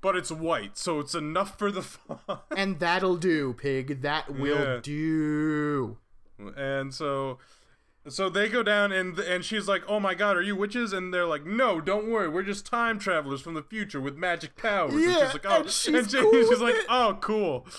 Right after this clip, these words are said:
Speaker 2: And
Speaker 1: Well, when
Speaker 2: this
Speaker 1: you're
Speaker 2: woman,
Speaker 1: the
Speaker 2: this woman reveals herself to be,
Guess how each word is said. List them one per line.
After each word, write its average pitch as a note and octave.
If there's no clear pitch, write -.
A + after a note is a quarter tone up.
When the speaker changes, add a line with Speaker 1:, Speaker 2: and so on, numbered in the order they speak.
Speaker 2:
And B3
Speaker 1:
Well, D4
when E4
Speaker 2:
this D#4+
Speaker 1:
you're D4+
Speaker 2:
woman, C#4+
Speaker 1:
the G#3
Speaker 2:
this C#4
woman C#4+
reveals B3
herself C#4+
to D4
be, F#3